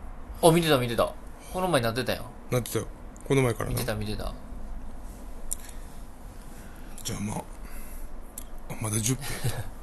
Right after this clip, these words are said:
Speaker 2: た。
Speaker 1: <laughs>
Speaker 2: なんかあったかな、今週。なんかあったなと思って喋ろうと思って。
Speaker 1: うん。
Speaker 2: ほんなら、龍馬が、イボの糸って言うから、
Speaker 1: いやいやいや。
Speaker 2: もうイボの糸か、つって。
Speaker 1: うん。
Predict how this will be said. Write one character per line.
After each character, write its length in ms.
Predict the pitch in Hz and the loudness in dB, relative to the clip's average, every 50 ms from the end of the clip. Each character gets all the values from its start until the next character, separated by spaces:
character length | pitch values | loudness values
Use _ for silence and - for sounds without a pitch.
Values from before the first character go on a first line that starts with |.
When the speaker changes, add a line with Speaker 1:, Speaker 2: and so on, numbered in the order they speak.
| - - - - - - - - - - - - | -10 -10 -10 -12 -12 -10 -10 -8 -8 -10 -10 -8
Speaker 2:
た。 60 | - 117 | -6 -6
Speaker 1:
<laughs> 0 | |
Speaker 2:
な 60 | 117 | -4
ん 40 | 117 | -4
か 100 | - 113 | -4 -4
あ 20 | |
っ 20 | - | -4
た 120 | - 143 | -2 -2
か 100 | 127 131 | -2 -2
な、 80 | 117 110 | -2 -2
今 260 | 107 - 107 101 101 | -4 -4 -4 -4 -4
週。 140 | - - - - - - - - | -4 -6 -4 -4 -2 -2 0 0
な 80 | 135 156 | 2 2
ん 60 | 156 | 4
か 80 | - | 4
あ 40 | 131 127 | 4 4
っ 40 | |
た 120 | - 139 139 | 4 4 6
な 200 | 160 160 151 147 | 8 8 6 6
と 100 | - 120 | 4 4
思 120 | 113 110 | 2 2
っ 20 | 104 | 0
て 80 | - | 0
喋 280 | 107 123 120 117 127 123 | 0 0 2 2 4 4
ろ 80 | 120 | 4
う 40 | 117 | 2
と 60 | 117 113 | 2 2
思 120 | 107 104 | 0 0
っ 20 | 101 | 0
て。 220 | - - - 104 | -2 -2 -2 -2
Speaker 1:
う 20 | 101 - - - | -2 -2 -4 -2
ん。 200 | 139 120 113 104 98 107 - - - - - - - - | -2 -2 -2 -2 -4 -6 -8 -10 -8 -8 -8 -6 -4 -2
Speaker 2:
ほ 60 | 135 | 2
ん 80 | 139 | 4
な 60 | 131 123 | 6 6
ら、 60 | 120 117 113 110 110 113 113 | 8 6 6 4 2 0 0
龍 100 | 113 117 | 2 2
馬 160 | 113 113 107 | 2 2 2
が、 160 | 107 107 110 - - - - - - - - - - - - - - - - - - - - - - - - - - - - | 0 0 -2 -2 -4 -8 -10 -12 -12 -12 -12 -14 -14 -14 -14 -14 -14 -14 -14 -14 -14 -14 -14 -16 -14 -12 -12 -12 -12 -4 -2
イ 100 | 131 123 | 0 2
ボ 120 | 117 120 117 | 2 2 2
の 120 | 110 110 | 2 0
糸 160 | 107 - 113 | -2 -4 -6
っ 20 | 117 | -6
て 160 | - - 110 | -4 -4 -4
言 60 | 107 | -4
う 20 | |
か 100 | 104 - | -4 -4
ら、 60 | 98 95 | -6 -6
Speaker 1:
い 40 | 95 98 - - - - - - - - - - - - - - - - - - - - 131 - | -6 -8 -8 -8 -10 -10 -10 -10 -12 -12 -12 -12 -12 -10 -10 -10 -8 -8 -8 -8 -6 -4 -2 0
や 60 | - 123 | 0 0
い 20 | |
や 60 | 107 | 2
い 20 | 107 | 2
や。 40 | 110 | 2
Speaker 2:
も 40 | 110 | 2
う 20 | |
イ 60 | 117 120 | 2 2
ボ 160 | 120 123 117 | 2 2 2
の 100 | 110 107 | 2 0
糸 160 | 104 - 104 | 0 -2 -2
か、 60 | - - - 98 101 104 101 - | -4 -4 -4 -4 -4 -4 -6 -6
つ 100 | - - | -8 -8
っ 20 | |
て。 140 | - - - - - 98 | -8 -8 -10 -6 -4 -2
Speaker 1:
う 60 | 98 | -2
ん。 120 | 98 95 | -2 -2